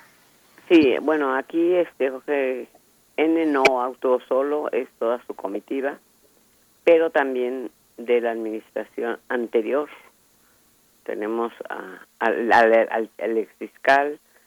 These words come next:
a, a Bermúdez Zurita, que ellos an-, andan libres. Entonces la justicia sí nos debe, ¿no? Nos debe de, de, de la administración pasada y de la, la que pasó también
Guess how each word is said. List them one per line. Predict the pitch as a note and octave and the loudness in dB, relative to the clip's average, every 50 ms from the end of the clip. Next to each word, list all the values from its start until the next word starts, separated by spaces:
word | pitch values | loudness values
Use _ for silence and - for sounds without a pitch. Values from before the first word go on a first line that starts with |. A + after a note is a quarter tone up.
| _ _ _ _ - | _ _ _ _ -12
a, | G#2 F#2 - - - G#2 G#2 G2+ G#2 G2+ G2 | -10 -10 -10 -10 -8 -6 -6 -4 -4 -6 -8
a | F#2 | -8
Bermúdez | G#2 A2 A2 G#2+ A#2+ A#2+ A#2+ A#2+ A#2+ - | -8 -8 -8 -6 -4 -2 -2 -2 -2 -2
Zurita, | A2+ A2 A#2+ C3+ B2+ _ - B2 B2 - _ _ _ _ _ _ _ _ _ _ _ _ - | -4 -4 -4 -4 -6 _ -2 -2 -2 -4 _ _ _ _ _ _ _ _ _ _ _ _ -2
que | B2 B2+ | -2 -2
ellos | C#3 F#3 G3+ | 0 0 0
an-, | E3 C3+ B2 G#2 | 0 0 0 0
andan | C#2+ G#2+ A#2 A2 A2+ G#2+ G2+ A2 | -2 -2 -2 -2 -4 -4 -4 -4
libres. | A#2+ C3+ C#3+ C3+ A#2 G#2+ G#2+ G#2 _ _ _ _ _ _ _ _ _ _ _ _ _ _ _ _ _ _ _ - | -4 -4 -2 -2 -4 -4 -4 -8 _ _ _ _ _ _ _ _ _ _ _ _ _ _ _ _ _ _ _ -16
Entonces | - G2+ G2 - A2 A2 G2+ B2 A#2 | -14 -14 -10 -8 -8 -6 -4 -4 -4
la | A2 A2+ G#2+ | -4 -4 -6
justicia | A2 A2 - A2+ - - C#3 B2+ - | -10 -14 -14 -16 -14 -12 -12 -10 -6
sí | C3 A#2+ | -4 -2
nos | B2 A#2+ A2+ F#2+ G#2 | -2 -2 -4 -2 -2
debe, | A2 G#2 F#2+ G2 G2 F#2 | -2 -2 -2 -2 -4 -6
¿no? | F#2 F#2 G2+ G#2 G#2+ _ _ _ - - _ _ _ _ - | -8 -8 -10 -10 -12 _ _ _ -20 -20 _ _ _ _ -6
Nos | A2 G#2+ G2+ | -2 2 4
debe | A#2+ B2 B2 C3 B2 | 4 4 4 2 2
de, | A#2 A2+ G#2 D#2+ | 2 0 0 0
de, | F2 A2 A2+ - - - - | 0 -2 -2 -2 -2 -6 -6
de | G#2 G#2+ A2 G2+ | -4 -4 -2 -2
la | G2+ G2+ G2 F#2+ F#2 E2+ - - _ _ _ _ _ _ _ _ _ | 0 2 2 2 0 -2 -6 -10 _ _ _ _ _ _ _ _ _
administración | - A#2 A2+ A2 A2 A2 G#2 - - G#2+ G#2 - - A2 A2 A2+ A2 | -6 -4 -4 -4 -4 -6 -6 -6 -8 -8 -8 -8 -8 -6 -6 -6 -4
pasada | - A2+ A2 B2 A#2+ B2 B2+ B2 - - | -6 -4 0 2 2 2 2 -2 -4 -6
y | A#2 A2+ | -10 -12
de | - - - | -12 -12 -10
la, | F2 F#2 - - - _ _ _ _ _ _ _ _ _ _ _ _ _ - | -8 -10 -10 -10 -16 _ _ _ _ _ _ _ _ _ _ _ _ _ -16
la | - G#2+ G2 - | -10 -10 -10 -8
que | - G#2+ | -10 -10
pasó | - - A2 - - A2 | -8 -8 -6 -4 -4 -4
también | A2 - A2+ A2 A2+ A2+ B2 C3+ - - | -2 -2 -2 -2 0 0 0 -2 -2 -6